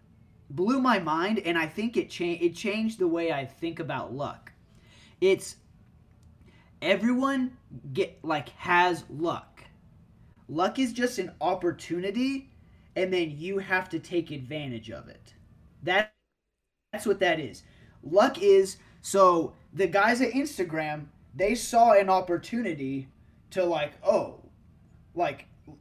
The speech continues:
people, like, wanna make professional looking photos, but they don't know how to do it, and so we'll make a platform where they can do that. They saw the opportunity. That was the luck. You know what I mean?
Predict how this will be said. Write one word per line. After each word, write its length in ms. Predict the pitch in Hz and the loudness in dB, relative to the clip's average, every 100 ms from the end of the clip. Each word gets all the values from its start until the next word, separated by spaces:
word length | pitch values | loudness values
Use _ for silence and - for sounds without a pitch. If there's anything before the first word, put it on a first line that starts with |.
| - | -12
people, 480 | 196 196 202 180 147 | -6 2 2 2 0
like, 200 | 180 165 | -2 -2
wanna 300 | 165 190 180 | 0 0 0
make 260 | 180 175 | -2 -4
professional 560 | - 165 180 175 175 165 | -6 -8 -4 -4 -4 -4
looking 280 | 170 170 156 | -4 -4 -6
photos, 440 | - 196 175 160 | 6 6 6 -2
but 220 | 123 160 | -8 -8
they 260 | 160 151 131 - | -8 -8 -10 -10
don't 200 | - 170 | -4 -4
know 80 | 165 | -4
how 140 | 156 160 | -6 -6
to 100 | 139 | -6
do 240 | 135 190 | 0 2
it, 200 | 151 143 | 0 -4
and 100 | 131 | -12
so 160 | 147 147 | -12 -8
we'll 180 | 156 | -6
make 200 | 160 165 | -6 -6
a 80 | 151 | -8
platform 420 | - 170 160 160 | -6 -4 -4 -6
where 100 | 147 | -8
they 100 | 147 | -8
can 140 | 135 143 | -8 -4
do 140 | 185 | -4
that. 320 | 170 147 - - - - - _ _ - _ _ | -2 -6 -8 -16 -20 -20 -20 _ _ -20 _ _
They 180 | 165 208 | -2 0
saw 200 | 220 202 | 2 2
the 100 | 190 | 4
opportunity. 640 | 180 190 175 - 262 214 | 2 2 0 0 0 0
That 320 | 151 202 214 370 | 4 4 6 4
was 240 | 392 339 | 2 2
the 100 | 370 | 0
luck. 480 | 330 226 - - - - - - - | 6 8 8 2 -20 -20 -20 -20 -6
You 100 | 180 | -2
know 60 | |
what 120 | 175 165 | 0 0
I 80 | |
mean? 360 | 156 170 196 233 | 0 -2 -2 -6